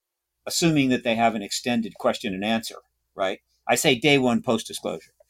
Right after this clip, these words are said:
or the first, the first press conference that they allow, whether it's a D O D or whether it's a White House,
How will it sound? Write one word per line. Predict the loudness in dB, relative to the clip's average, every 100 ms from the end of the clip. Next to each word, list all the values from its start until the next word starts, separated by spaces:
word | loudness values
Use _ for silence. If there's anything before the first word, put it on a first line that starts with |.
| _ -12 0
or | 2
the | 2
first, | 2 4 4 0
the | -4
first | 0 0 0 0
press | -2 0
conference | 0 0 0 -6 -6
that | -4 -2
they | 0 0 0
allow, | 0 2 2 2
whether | 0 0
it's | -2
a | -4
D | -2 0
O | 2
D | 0 0 2
or | 0
whether | -2 -4 -6
it's | -6
a |
White | 0 2 4
House, | 2 -4 -6